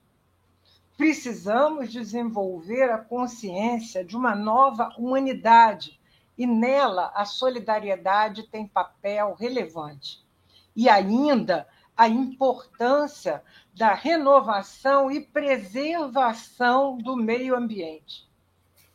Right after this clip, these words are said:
Não podemos pensar apenas na responsabilidade de governos e de empresas. É preciso que cada um de nós faça o seu papel.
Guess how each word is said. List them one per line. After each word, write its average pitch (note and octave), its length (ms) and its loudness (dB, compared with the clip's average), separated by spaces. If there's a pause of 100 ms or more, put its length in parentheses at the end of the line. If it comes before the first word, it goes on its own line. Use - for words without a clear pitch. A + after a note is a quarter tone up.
(140)
Não D#4+ 360 2
podemos G3+ 680 0
pensar G3 680 2
apenas G3 720 -4
na G#3 80 -6
responsabilidade F#3+ 1200 0
de G3 100 -8
governos A3 920 -2
e G#3 80 -10
de A3 140 -4
empresas. G3 800 -6 (380)
É B3 100 -2
preciso A3+ 640 -10
que A3 80 -10
cada C#4 400 2
um G#3 200 -4
de F#3+ 140 -12
nós G3 460 -2
faça G#3 420 -6
o G3+ 40 -20
seu B3+ 260 -8
papel. B3+ 340 -14